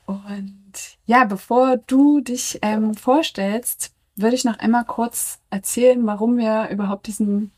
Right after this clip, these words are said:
Podcast heute aufnehmen. Weil ich habe vor ein paar Wochen auf Instagram A-I-basierte Fotos gepostet und die Community gefragt, wie relevant dieses Thema sein wird in nächster Zeit.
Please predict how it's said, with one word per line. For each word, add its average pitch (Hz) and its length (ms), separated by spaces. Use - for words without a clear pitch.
Podcast 240 400
heute 185 220
aufnehmen. 196 500
Weil 196 500
ich - 200
habe 208 180
vor 202 280
ein 190 460
paar 247 280
Wochen 247 240
auf - 140
Instagram 202 720
A-I-basierte 202 960
Fotos 285 400
gepostet 180 640
und 196 240
die 190 100
Community 214 560
gefragt, 190 680
wie 240 180
relevant 247 720
dieses 214 260
Thema 262 360
sein 175 320
wird 190 260
in 202 300
nächster 196 360
Zeit. 180 440